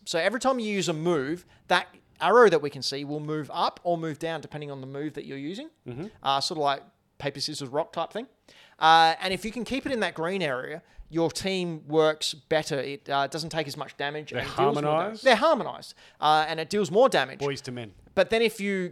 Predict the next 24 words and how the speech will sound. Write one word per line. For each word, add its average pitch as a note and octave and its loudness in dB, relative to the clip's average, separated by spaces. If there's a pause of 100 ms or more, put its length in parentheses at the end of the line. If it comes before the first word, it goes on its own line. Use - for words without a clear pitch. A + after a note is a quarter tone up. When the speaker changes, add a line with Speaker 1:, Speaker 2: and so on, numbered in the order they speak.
Speaker 1:
go F3+ 6
into F#3 -6
the D3 -4
red, G3 2 (520)
uh, D#3 6
you're E3 0
not A3 4
harmonized, D3+ 2
and E3 -2
while G3 8
you F3+ 2
might E3+ 0
do F3+ 0
a - 2
little E3 -4 (120)
bit F#3+ -4
more E3 0
damage, D#3 -4
you D#3+ -6
also D3 -4
take C#3+ -4
a C#3 -12
lot - -8
more C3 -16